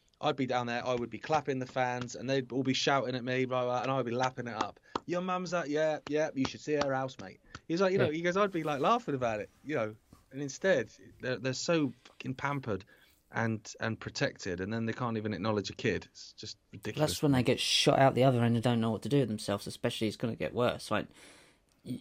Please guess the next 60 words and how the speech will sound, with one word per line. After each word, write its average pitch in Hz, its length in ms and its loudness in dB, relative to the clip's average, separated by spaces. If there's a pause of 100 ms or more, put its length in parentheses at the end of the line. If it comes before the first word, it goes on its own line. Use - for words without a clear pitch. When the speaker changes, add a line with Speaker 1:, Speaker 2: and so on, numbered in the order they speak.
Speaker 2:
you 127 160 0
had 120 240 0
your 113 80 0
ones 113 160 0
in 107 60 -4
the 110 100 4
eighties 113 400 2
that 101 80 -4
were 95 60 -2
a - 20 0
little 107 140 0
bit 110 140 0
more 110 120 -2
hardened, 110 540 -2
nineties 110 460 -2
a - 20 -10
lot 107 160 -4
more 104 120 -4
hardened, 110 360 -2
but 101 100 -2
when 117 140 0
these 120 180 -2
kids - 300 -12
get - 160 -6
shot - 220 -10
out - 120 -6
the - 100 -8
other 104 160 -10
end, 113 120 -4
they're 127 80 -2
not 120 180 -4
gonna - 160 -12
know - 100 -14
what - 140 -18
to - 160 -20
do 139 60 -12
themselves. 135 360 -10 (280)
They - 80 8
Speaker 1:
Well, - 20 10
Speaker 2:
do 294 60 12
a 349 40 12
Speaker 1:
even 262 120 6
the 175 60 10
Speaker 2:
pod-, 160 60 8
Speaker 1:
ones 190 240 2
in 156 100 0
the 147 160 2
Speaker 2:
they're 220 100 8
gonna 180 240 8
do 160 160 8
a 151 60 8
Speaker 1:
eighties, - 120 -2
nineties 160 200 2
turned 120 320 4
to - 160 -4
Speaker 2:
podcast. - 100 -10
Speaker 1:
booze 165 260 -2
and 101 120 -10
stuff, 98 280 -10
though. 165 220 0